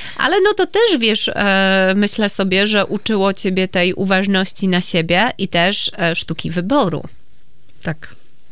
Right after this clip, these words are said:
Speaker 2: Tak, też chciałam powiedzieć, że, mm, miałam w końcu okazję też, y, wypróbować na sobie, znaczy w ogóle dowiedzieć się,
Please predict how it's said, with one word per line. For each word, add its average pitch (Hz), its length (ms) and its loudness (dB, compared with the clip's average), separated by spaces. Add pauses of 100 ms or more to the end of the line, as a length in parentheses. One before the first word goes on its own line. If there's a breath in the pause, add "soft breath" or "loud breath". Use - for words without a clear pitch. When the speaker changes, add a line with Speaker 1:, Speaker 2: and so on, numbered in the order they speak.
(560 loud breath)
Speaker 2:
Tak, 151 240 -8
też - 260 -4
chciałam 180 280 -2
powiedzieć, 170 540 -4 (100)
że, 156 520 -2
mm, 165 680 -2
miałam 175 420 0
w - 80 -10
końcu 180 280 -4
okazję 170 380 -6
też, - 280 -4
y, 160 400 -4 (560 loud breath)
wypróbować 180 680 -2
na 175 100 2
sobie, 170 260 -2
znaczy 175 220 0
w 170 80 -6
ogóle 180 280 0
dowiedzieć 180 480 -2
się, 156 260 -2